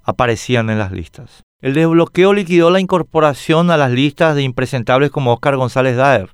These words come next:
cuyo único mérito era garantizarle al cacique que lo designaba a dedo una estructura política fáctica y corrupta. Horacio Cartes o Blas Llano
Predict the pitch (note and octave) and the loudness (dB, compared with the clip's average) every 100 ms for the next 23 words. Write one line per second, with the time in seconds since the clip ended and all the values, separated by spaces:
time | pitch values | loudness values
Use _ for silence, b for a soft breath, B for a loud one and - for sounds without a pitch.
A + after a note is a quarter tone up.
0 | _ - C3 A#2+ B2+ A#2+ C3 C#3+ C#3+ C3 | _ -2 -2 2 2 4 2 0 -2 0
1 | B2+ C3 D#3+ B2 B2 B2+ C3 B2+ A2+ B2+ | 0 2 2 2 2 2 0 -4 -4 -2
2 | A#2+ A#2+ A#2+ C#3 B2+ C3 B2 D3+ C#3+ B2 | 0 2 2 -2 -4 -6 -4 -2 0 2
3 | A#2+ A#2+ C#3+ C3+ B2 C3 - A#2 A2 C#3 | 0 -2 -2 0 2 2 -2 -4 0 2
4 | F3+ A2+ C#3 _ _ - G#2 G#2+ G#2+ C3+ | 2 2 -2 _ _ -4 0 0 0 -4
5 | - A2 A2+ B2+ G2+ F#2+ G#2 A#2 - F#2 | 0 0 2 0 -2 -2 -4 -6 -4 -4
6 | F2 - F#2 F2+ F#2+ G#2 C3 - G2+ G2 | -4 -6 -6 -4 -4 -2 -2 -2 -8 -8
7 | _ _ - C3+ C3+ C3+ E3 D#3 D3+ D#3 | _ _ -2 0 2 0 -2 -2 0 -2
8 | E3 D#3 C3 A#2 B2 C3 D3 F3 E3 | -2 -4 -2 0 0 2 0 0 -2